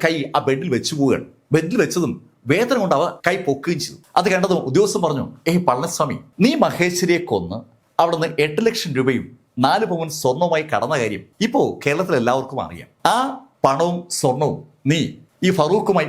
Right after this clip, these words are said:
പങ്കുവെച്ചെന്ന് ഫറൂഖ് തന്നെ ഞങ്ങളോട് പറഞ്ഞതുമാണ്." ഫറൂഖിന്റെ പേര്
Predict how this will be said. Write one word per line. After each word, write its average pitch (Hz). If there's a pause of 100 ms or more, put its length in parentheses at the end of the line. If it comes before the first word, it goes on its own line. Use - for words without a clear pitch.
(140)
പങ്കുവെച്ചെന്ന് 139 (280)
ഫറൂഖ് 185
തന്നെ 117 (100)
ഞങ്ങളോട് 127
പറഞ്ഞതുമാണ്." 110 (380)
ഫറൂഖിന്റെ 311
പേര് 170